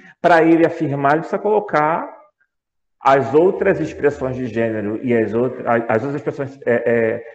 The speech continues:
de gênero, as outras identidades de gênero, as outras orientações sexuais num lugar menor, porque nessa, nesse embate ele veio primeiro, né? Nessa corrida ele chegou primeiro, né?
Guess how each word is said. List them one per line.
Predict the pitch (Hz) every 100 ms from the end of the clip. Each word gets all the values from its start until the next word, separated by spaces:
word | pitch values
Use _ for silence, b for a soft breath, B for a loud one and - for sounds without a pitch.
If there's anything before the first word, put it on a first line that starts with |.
| B
de | 120
gênero, | 101 113 123 131 123 113 110
as | 107 123
outras | 123
identidades | 120 123 127 113 117 117
de | 110
gênero, | 98 104 113 113 104 107
as | 107
outras | 123 107
orientações | 107 110 101 113
sexuais | 113 - 127 143
num | 180 226
lugar | 240 196 196
menor, | 208 160 - 101 - - -
porque | - _ 104 104 139 175 311 _ _ _ _ _ _ _
nessa, | 117 120 120 -
nesse | 143 151 156
embate | 131 123 - 175
ele | 170
veio | 165 175
primeiro, | 180 170 139 135 139 147 - -
né? | 139
Nessa | 139 131 143
corrida | 151 139 135 139
ele | 175
chegou | 175 165 185
primeiro, | 190 196 143 95 92
né? | 92